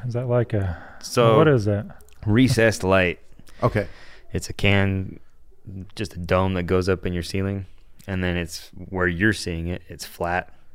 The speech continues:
Speaker 2: light bulb. What we do now is L E D can trims, so it's just a closed fixture.
Speaker 3: Now, you talked about, um, <coughs> your head not making a shadow, but do, do the, um,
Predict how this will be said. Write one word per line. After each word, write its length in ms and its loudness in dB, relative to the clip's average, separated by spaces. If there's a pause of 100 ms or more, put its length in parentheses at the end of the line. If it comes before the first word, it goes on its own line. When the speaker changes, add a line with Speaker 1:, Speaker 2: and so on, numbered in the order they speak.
(160)
Speaker 2:
light 280 -8
bulb. 300 -6 (140)
What 200 -4
we 80 -2
do 540 -2 (320)
now 400 -2
is 160 -2
L 200 2
E 40 -2
D 180 -6
can 320 -8
trims, 520 -8
so 240 -8
it's 120 -8
just 240 -12 (240)
a 160 -14
closed 440 -10
fixture. 540 -14 (720)
Speaker 3:
Now, 80 4
you 120 2
talked 320 2
about, 480 2 (140)
um, 480 2 (200)
<coughs> 240 -4
your 180 0
head 360 2
not 240 -2
making 400 -2
a 40 -4
shadow, 580 -2 (360)
but 540 -4
do, 220 2 (160)
do 220 0
the, 480 -2 (500)
um, 560 -2